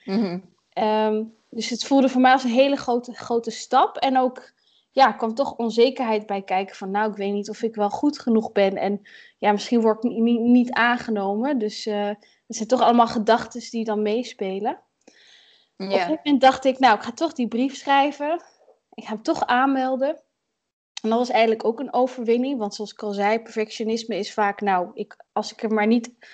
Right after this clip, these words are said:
Speaker 2: als ik er niet aan, aan ga doen, dan word ik ook niet afgewezen." Dus bij voorbaat al, dan doe ik het al niet, zeg maar. Dat doe je onbewust.
Speaker 1: Ja.
Speaker 2: Dit is, dit
Speaker 1: Mhm.
Speaker 2: trek je later.
Speaker 1: Ja.
Speaker 2: Ik had die brief al geschreven, hij was al weken klaar.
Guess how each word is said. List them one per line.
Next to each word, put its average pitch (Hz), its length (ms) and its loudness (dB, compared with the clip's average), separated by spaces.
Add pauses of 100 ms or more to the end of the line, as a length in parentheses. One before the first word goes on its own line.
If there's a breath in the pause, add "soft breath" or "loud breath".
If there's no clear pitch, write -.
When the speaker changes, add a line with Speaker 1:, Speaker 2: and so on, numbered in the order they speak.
(200 loud breath)
Speaker 2:
als 220 140 -2
ik - 80 -6
er 262 60 4
niet 277 220 6
aan, 247 320 4
aan 247 140 2
ga 247 180 0
doen, 269 260 2
dan 254 380 2 (380 loud breath)
word 262 340 -2
ik 277 100 -8
ook 285 100 2
niet 269 140 0
afgewezen." 180 640 -4
Dus 220 180 -8
bij 226 140 0
voorbaat 240 420 -2
al, 226 180 0
dan 226 120 -2
doe 220 140 -2
ik 220 80 -10
het 214 120 -10
al 180 120 -6
niet, 190 220 -10
zeg - 220 -12
maar. 190 200 -6
Dat 208 120 -2
doe 226 140 2
je 226 120 4
onbewust. 196 640 -4
Speaker 1:
Ja. - 0 - (200)
Speaker 2:
Dit 202 160 -12
is, - 80 -16
dit 208 300 -2
Speaker 1:
Mhm. 196 160 -6
Speaker 2:
trek 208 220 -6
je - 60 -20
later. 190 460 -4 (560 loud breath)
Speaker 1:
Ja. 185 300 -6
Speaker 2:
Ik - 100 -20
had 302 140 -6
die 285 100 4
brief 339 300 6
al 294 120 2
geschreven, 240 520 -2
hij 254 120 0
was 254 180 -6
al 240 140 0
weken 226 340 2
klaar. 208 680 -6